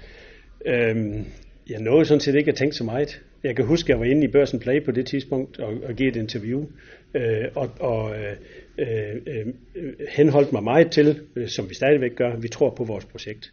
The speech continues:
Øh, og det var sådan set det, der var i, i, i, i vores bevidsthed, det var, at, øh, at vi har et godt projekt.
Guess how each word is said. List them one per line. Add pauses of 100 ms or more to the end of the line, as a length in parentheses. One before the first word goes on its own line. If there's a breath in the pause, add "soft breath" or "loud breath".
(400 soft breath)
Øh,
og
det
var
sådan
set
det,
der
var
i,
i,
i, (100)
i
vores
bevidsthed, (120)
det
var,
at,
øh, (320 loud breath)
at
vi
har
et
godt
projekt.